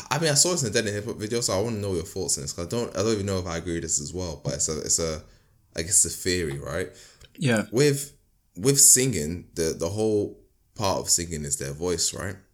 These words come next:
Speaker 1: So it's
Speaker 2: Mm-hmm.
Speaker 1: like, okay, I, I listen to a song because their voice is so good, and the lyrics don't really matter because the skill is mainly in the voice.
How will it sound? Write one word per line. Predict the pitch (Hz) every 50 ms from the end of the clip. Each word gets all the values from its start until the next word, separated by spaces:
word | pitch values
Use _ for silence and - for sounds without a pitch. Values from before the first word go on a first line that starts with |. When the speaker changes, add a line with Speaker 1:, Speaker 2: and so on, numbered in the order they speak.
| _ -
Speaker 1:
So | - - -
it's | 80 - 101
Speaker 2:
Mm-hmm. | 87 82 73
Speaker 1:
like, | - 117
okay, | - 104 92 87 87 85 87 - - -
I, | -
I | 87
listen | 101 127 131 135
to | - 82
a |
song | - - 90 85 85 82
because | 76 - - 73
their | 71 76 76
voice | 76 82 82 82 85 - -
is | - -
so | - 71 69 67
good, | 69 - 73 73 71 69
and | 69 67 67 67 65 - - - - -
the | - 78
lyrics | 87 101 123 127 120 110 - -
don't | 110 95
really | 87 87 85 82
matter | 78 80 87 90 92 95 - 80 73
because | 73 76 71 - - 78 73 73 -
the | - 82
skill | 82 - - - 87 87 85 80 73
is | - - 71 - 85
mainly | 80 78 76 76 73 71 69 - -
in | 69 71 69
the | 69
voice. | 85 101 110 92 71 - - - - -